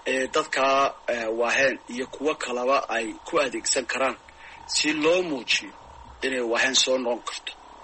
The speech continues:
Ilaahay mahadiina waxaan ku faraxsanahay inay caawa waaheen soo noqotay. Waaheen baa tusaale u ah. Waaheen wuxuu ahaa dhaqaalaha meelaha marketka gees kalena ku nool lahay ugu weyn buu ka mid ahaa.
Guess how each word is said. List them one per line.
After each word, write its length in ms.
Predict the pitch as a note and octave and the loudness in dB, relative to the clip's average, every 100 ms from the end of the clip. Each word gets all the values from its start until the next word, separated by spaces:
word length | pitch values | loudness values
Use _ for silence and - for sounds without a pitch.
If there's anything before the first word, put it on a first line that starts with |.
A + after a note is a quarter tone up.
| - | -10
Ilaahay 320 | C#3 C#3 C3+ B2+ | -2 2 2 2
mahadiina 480 | A#2+ A#2+ A#2+ B2 A#2 | 0 -4 -2 -4 -4
waxaan 160 | - | -6
ku 60 | - | -8
faraxsanahay 500 | A#2 - - G#2 - - - - - A2+ | -6 -2 -2 -4 -10 -18 -20 -20 -10 -6
inay 180 | A2+ A2 | -2 2
caawa 280 | B2+ A#2+ A#2 | 2 2 0
waaheen 300 | A2 A2 A#2 | -2 -2 -2
soo 220 | - A#2 | -2 -2
noqotay. 460 | A2+ G#2+ - - G2+ - - - - | -4 -6 -8 -6 -8 -10 -16 -18 -4
Waaheen 380 | A#2 A2 B2+ B2 | 0 2 2 0
baa 200 | A#2+ A2 | 0 0
tusaale 520 | F#2+ - - G#2 A2+ B2+ | -2 -4 -2 0 0 0
u 140 | A#2+ | 0
ah. 140 | G#2+ - - _ - | -2 -4 -10 _ -6
Waaheen 500 | A2+ G#2+ G2+ G#2+ G2+ | -2 -2 -4 -6 -6
wuxuu 220 | - B2 | -8 -4
ahaa 200 | G#2 F#2 F2 | -4 -4 -4
dhaqaalaha 580 | A2+ - G#2+ A#2 B2+ A2 G2+ | -6 0 0 2 0 -2 -6
meelaha 360 | G#2+ A#2+ A2+ | -6 -4 -4
marketka 680 | G2+ G#2 B2 C#3 - - - - - | -6 -4 -2 -2 -4 -16 -18 -18 -6
gees 220 | D#3 C#3 - | -2 -2 -2
kalena 280 | B2+ A#2 A2+ | -2 -2 -4
ku 140 | C3 | -4
nool 280 | B2+ A#2 A2 | 0 2 2
lahay 220 | G#2 A2+ | 0 -2
ugu 200 | A#2 B2 B2 | -6 -4 -2
weyn 200 | A#2+ G#2 | -2 -4
buu 100 | G#2 | -6
ka 140 | G2+ | -6
mid 160 | G#2+ G#2 | -6 -4
ahaa. 320 | F#2+ G#2 A#2+ | -2 0 0